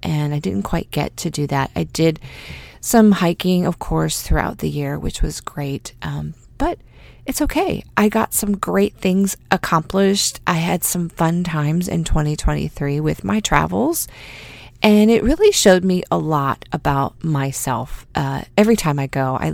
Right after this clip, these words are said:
learn something new about myself. So, you know, all the trips had something different, um, to teach me.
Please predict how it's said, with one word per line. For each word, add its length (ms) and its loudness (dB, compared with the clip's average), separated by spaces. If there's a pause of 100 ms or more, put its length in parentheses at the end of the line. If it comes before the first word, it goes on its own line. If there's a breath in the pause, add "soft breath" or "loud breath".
learn 220 -4
something 380 -6
new 160 -6
about 240 -8
myself. 520 -6
So, 280 0 (840 loud breath)
you 80 4
know, 200 4
all 180 8
the 100 2
trips 380 0
had 200 -2
something 400 -2
different, 720 -4 (360 soft breath)
um, 200 -2
to 140 -4
teach 400 -6
me. 300 -4